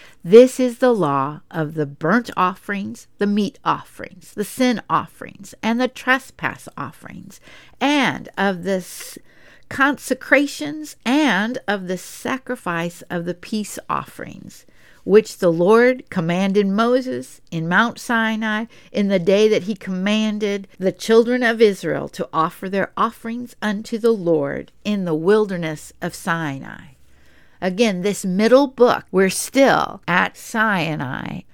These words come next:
as God is speaking through Moses to the people of Israel. All right, ladies,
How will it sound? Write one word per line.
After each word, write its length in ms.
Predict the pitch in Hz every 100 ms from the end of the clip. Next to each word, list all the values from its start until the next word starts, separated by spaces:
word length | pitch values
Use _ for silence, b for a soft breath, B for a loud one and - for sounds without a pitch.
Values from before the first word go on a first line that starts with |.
| -
as 200 | 190 175
God 280 | 190 208 190
is 120 | 175
speaking 800 | - - 214 175 180 165 165 -
through 440 | - 220 247 254
Moses 840 | 233 226 202 143 - - - - -
to 560 | - - 202 147 - -
the 120 | 175
people 380 | - 156 147 156
of 140 | 151
Israel. 540 | 156 156 - - - 180 - - b b b b
All 240 | - 208 240
right, 240 | 277 262
ladies, 640 | 170 170 170 175 180 -